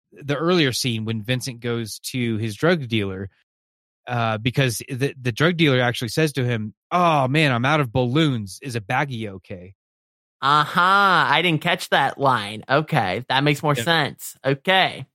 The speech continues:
Speaker 1: Yep.
Speaker 2: And,
Speaker 1: Yeah,
Speaker 2: uh,
Speaker 1: and, and as far as how, as far as how Squid knows, I mean, this is,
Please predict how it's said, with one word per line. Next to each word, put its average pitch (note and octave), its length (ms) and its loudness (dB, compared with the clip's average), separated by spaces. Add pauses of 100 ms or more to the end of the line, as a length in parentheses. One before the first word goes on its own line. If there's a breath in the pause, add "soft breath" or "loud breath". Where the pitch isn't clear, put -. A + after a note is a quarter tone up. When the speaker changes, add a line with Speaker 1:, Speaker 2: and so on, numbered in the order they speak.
(100)
Speaker 1:
Yep. C3 200 -4 (680)
Speaker 2:
And, D3+ 320 2
Speaker 1:
Yeah, C3+ 100 2
Speaker 2:
uh, C#3+ 140 6
Speaker 1:
and, F3 160 4
and G3+ 160 0
as F#3+ 160 0
far C4+ 220 4
as G3 120 0
how, F#3 300 2
as D#3+ 220 -6
far A3 180 2
as D#3+ 80 -2
how D3+ 340 0 (160)
Squid C#3 360 -4
knows, C3+ 140 -4
I D3 60 -2
mean, E3 140 -2
this G3+ 160 -4
is, D3+ 180 -8